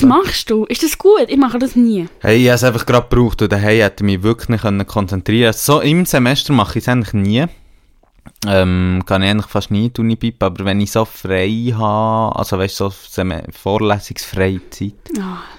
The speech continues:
Speaker 2: Laufen,
Speaker 1: Ähm,
Speaker 2: das
Speaker 1: also eigentlich Ferien, verdammt nochmal.
Speaker 2: Nein, eben nicht.
Speaker 1: <laughs> Ich
Speaker 2: Eben nicht.
Speaker 1: ich sehe es eigentlich als Ferien an, weil ich
Speaker 2: Ich
Speaker 1: verstehe nicht,
Speaker 2: eigentlich
Speaker 1: wie jemand
Speaker 2: schon.
Speaker 1: da kann Arbeit
Speaker 2: Ja,
Speaker 1: ausdrücken.
Speaker 2: aber das ist wie so,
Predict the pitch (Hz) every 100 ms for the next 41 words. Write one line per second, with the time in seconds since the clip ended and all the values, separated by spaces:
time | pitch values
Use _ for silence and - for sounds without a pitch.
0 | - 202 190 196 - 135 107 104 101 101
1 | 113 110 92 - 87 98 113 107 - 104
2 | 101 107 104 104 107 - - 240 233 311
3 | 330 330 226 214 226 285 254 131 - -
4 | - - - - - 139 339 359 302 254
5 | 233 233 277 285 240 185 110 95 110 113
6 | 117 92 - - 98 107 113 104 104 92
7 | - 320 381 311 349 381 349 - - 277
8 | 294 269 208 92 - 87 87 104 123 113
9 | 117 254 302 339 339 - 240 302 359 359
10 | 320 370